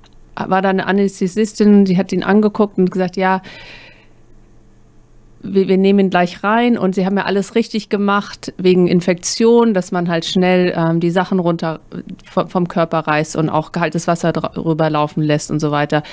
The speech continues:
Dann wurde er gleich in sterile Tücher gewickelt und meine Mutter hatte nur gefragt, "Ist es denn lebensbedrohlich?" Und sie sagte, "Nein, es ist nicht lebensbedrohlich, es war ja zum Glück kein heißes Öl."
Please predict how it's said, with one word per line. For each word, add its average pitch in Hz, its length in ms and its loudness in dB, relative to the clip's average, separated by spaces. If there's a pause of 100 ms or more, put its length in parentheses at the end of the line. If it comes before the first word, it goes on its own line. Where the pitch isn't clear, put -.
(260)
Dann 175 100 -4
wurde 170 140 0
er 160 80 0
gleich 165 260 -2
in 156 220 2
sterile 156 460 0
Tücher 233 440 2
gewickelt 175 640 0 (680)
und 180 720 0 (380)
meine 175 160 4
Mutter 190 220 0
hatte 180 180 0
nur 175 140 4
gefragt, 175 280 -2
"Ist 196 120 -2
es 196 80 -2
denn 185 180 4
lebensbedrohlich?" 180 800 0
Und 165 80 -2
sie 160 40 -2
sagte, 160 220 -4
"Nein, 151 340 0
es 160 80 -4
ist - 160 -6
nicht 185 240 2
lebensbedrohlich, 165 720 0
es - 140 -12
war 160 100 -4
ja 156 80 -4
zum 160 180 -4
Glück 151 220 -4
kein 151 300 -8
heißes 147 440 -10
Öl." 147 340 -4